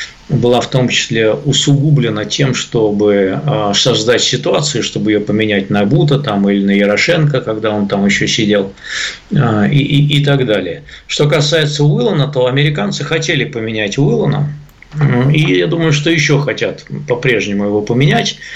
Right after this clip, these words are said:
Но поскольку там наших в Америке сидит гораздо больше, то я думаю, что у нас ещё будет возможность поторговаться и за его голову. И я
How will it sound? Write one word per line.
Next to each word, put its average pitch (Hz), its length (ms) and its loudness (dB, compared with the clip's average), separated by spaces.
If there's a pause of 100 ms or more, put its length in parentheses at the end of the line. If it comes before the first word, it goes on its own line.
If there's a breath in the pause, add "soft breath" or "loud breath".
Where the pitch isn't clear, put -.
(240 loud breath)
Но 143 140 2
поскольку 160 800 0
там 151 200 4
наших 147 640 0
в - 160 -6
Америке 135 440 2
сидит 139 360 -2
гораздо 143 400 2
больше, 151 460 0 (420)
то 127 80 -4
я 131 140 0
думаю, 143 320 4
что 123 400 -2 (360 loud breath)
у 120 80 0
нас 127 200 0
ещё - 180 0
будет 117 300 0
возможность 110 640 0
поторговаться 113 880 0
и 117 80 0
за 104 160 2
его 107 280 2
голову. 120 540 0
И 117 300 -4
я 120 260 0